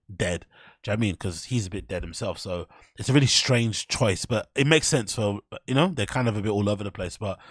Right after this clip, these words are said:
you know, Rich the Kid as a model choice is a bit odd, so I'm not really for that, to be fair. But overall, um, not too mad at it at all. I'd wear the fuck out of this fucking outfit as he's wearing there. I think it looks absolutely phenomenal.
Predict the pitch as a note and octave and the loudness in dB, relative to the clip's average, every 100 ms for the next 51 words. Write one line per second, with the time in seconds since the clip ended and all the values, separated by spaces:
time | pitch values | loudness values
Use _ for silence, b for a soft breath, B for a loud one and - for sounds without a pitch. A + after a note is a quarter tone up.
0 | B B B - A#2+ F2+ A#2 - A#2 - | B B B -8 -6 -4 -4 -6 -8 -4
1 | A#2 G2 F#2+ F#2+ F#2+ G#2 - B2+ A2 F#2+ | -4 -2 -4 -2 -2 0 0 0 0 -4
2 | F#2+ - F2+ - - B B - G2+ G#2 | -4 -4 -6 -6 -16 B B -6 -4 -2
3 | G2+ G2 - F#2+ E2+ - E2+ - G2+ A2 | -4 -4 -2 -2 -2 -6 -12 -8 -4 -2
4 | A2+ G#2 - B B B D#3+ D#3+ D3+ D#3 | 0 0 -2 B B B 8 10 10 8
5 | F#3 - A#2+ A#2+ A#2 B2+ D#3 - D3 A#2+ | 6 2 0 0 -2 2 2 4 2 6
6 | B2 B2+ B2+ B2 A2 A#2 C3 C#3 B B | 6 6 6 6 4 4 0 -2 B B
7 | B G#2 B2 A2+ D3+ C3+ C3+ G#2+ A2 - | B 0 2 2 2 4 4 4 2 -2
8 | A#2 - G#2+ G2 - A2 A2 B2+ A#2 - | -4 -4 -4 -2 0 -2 -2 -6 -6 -8
9 | G#2 G2+ G2 G#2+ G2+ F#2+ F#2 G2+ A#2 - | -6 -6 -6 -6 -4 -6 -6 -4 -6 -8
10 | B B G2 G2+ G2+ G2+ - G#2 - G#2+ | B B -10 -8 -6 -6 -6 -8 -10 -12
11 | F#2+ - F#2+ G2 G2+ G#2 A#2+ | -12 -12 -12 -10 -10 -10 -12